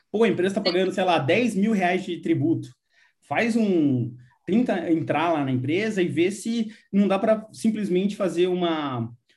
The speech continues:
Speaker 1: uma, uma estrutura que o que a empresa pague, por exemplo, oito de, de, de, de, de impostos, esteja tudo dentro da lei, você ganha uma parte dessa economia. Então, às vezes, não é nem ganhos, é, de,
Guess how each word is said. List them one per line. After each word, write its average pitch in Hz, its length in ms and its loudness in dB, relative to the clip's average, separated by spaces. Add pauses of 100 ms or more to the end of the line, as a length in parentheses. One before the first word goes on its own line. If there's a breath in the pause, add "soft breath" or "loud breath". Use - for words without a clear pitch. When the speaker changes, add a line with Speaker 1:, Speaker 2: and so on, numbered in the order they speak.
(100)
Speaker 1:
uma, 139 800 -4
uma 135 160 -2
estrutura 202 560 -2
que 240 140 -4
o 208 60 -4
que 247 100 -6
a 233 60 0
empresa 226 340 2
pague, 214 240 0
por 202 100 -6
exemplo, 190 340 2
oito 233 300 0
de, 151 300 -4
de, 139 280 -4
de, 131 680 -4 (440)
de, 127 360 -2
de 123 160 0
impostos, 175 580 -2
esteja 196 340 0
tudo 190 160 -4
dentro 185 300 -2
da 175 140 0
lei, 185 160 0
você 359 200 -6
ganha 262 160 -4
uma 269 160 -4
parte 214 280 -2
dessa 185 180 -8
economia. 170 600 -2
Então, 165 220 -2
às 196 120 -4
vezes, 196 120 -2
não 202 80 0
é 196 40 -2
nem 233 260 -2 (680 loud breath)
ganhos, 160 720 4
é, 135 380 -4 (500)
de, 143 220 -2